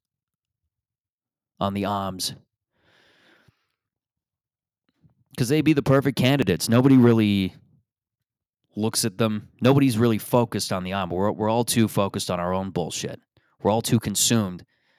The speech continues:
They very well could be planning some kind of takeover. There's probably, like, a good hundred thousand of them. They, they could do that. They could do it. No one would suspect it. They're quiet like church mice. I always wonder what it would be like if an Amish woman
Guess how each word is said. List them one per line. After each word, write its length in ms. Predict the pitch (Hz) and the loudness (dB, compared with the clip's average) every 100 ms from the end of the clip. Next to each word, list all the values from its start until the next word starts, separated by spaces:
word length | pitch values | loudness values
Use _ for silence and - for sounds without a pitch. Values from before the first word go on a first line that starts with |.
| _ _ _ _ _ _ _ | _ _ _ _ _ _ _
They 120 | 117 | 0
very 260 | 139 147 151 | 2 4 4
well 280 | 123 123 120 | 4 4 2
could 240 | - 104 | 2 0
be 120 | 95 | 0
planning 360 | 98 113 107 101 | -4 -4 -4 -4
some 180 | - 104 | -4 -4
kind 160 | 104 | -4
of 60 | 98 | -4
takeover. 380 | - 117 107 90 | -2 0 -2 -2
There's 180 | 117 - | -4 0
probably, 380 | 170 185 127 | 0 2 0
like, 180 | 101 95 | 0 -2
a 60 | 101 | -6
good 220 | 92 107 | -2 0
hundred 280 | 107 107 90 | 0 -2 -4
thousand 420 | - 95 107 98 | -6 -6 -6 -8
of 140 | 80 | -8
them. 260 | 85 95 - _ _ _ _ _ _ _ _ - | -8 -10 -14 _ _ _ _ _ _ _ _ -6
They, 180 | 202 | -6
they 160 | - 185 | -4 -6
could 140 | 202 | -6
do 180 | 110 98 | -4 -4
that. 240 | 85 85 92 _ - | -4 -8 -12 _ -10
They 100 | 175 | -4
could 140 | 175 | -6
do 180 | 101 87 | -4 -4
it. 100 | 90 _ _ _ _ _ _ _ 107 | -6 _ _ _ _ _ _ _ -4
No 80 | |
one 220 | 123 143 135 | 0 0 0
would 100 | 120 | -2
suspect 500 | 113 - 95 87 120 | -6 -6 -8 -8 -10
it. 120 | 123 _ _ _ _ - | -10 _ _ _ _ -6
They're 100 | 104 | -6
quiet 420 | - 107 110 117 | -4 -2 -2 -2
like 200 | 107 104 | -6 -8
church 320 | - 95 - | -8 -8 -8
mice. 340 | 92 95 - - _ _ _ _ _ _ _ _ _ _ _ _ _ _ _ _ _ _ _ _ _ _ _ _ _ _ _ _ _ | -8 -6 -8 -10 _ _ _ _ _ _ _ _ _ _ _ _ _ _ _ _ _ _ _ _ _ _ _ _ _ _ _ _ _
I 60 | 147 | -4
always 240 | 190 175 | -2 -2
wonder 180 | 165 156 | 0 0
what 140 | 123 | 0
it 40 | 120 | 0
would 140 | 110 | 0
be 120 | 104 | -2
like 180 | 110 101 | -2 -2
if 80 | 98 | -4
an 100 | 98 | -4
Amish 440 | 95 107 107 104 | -2 -2 -2 -4
woman 480 | 101 98 95 92 85 | -6 -6 -4 -8 -10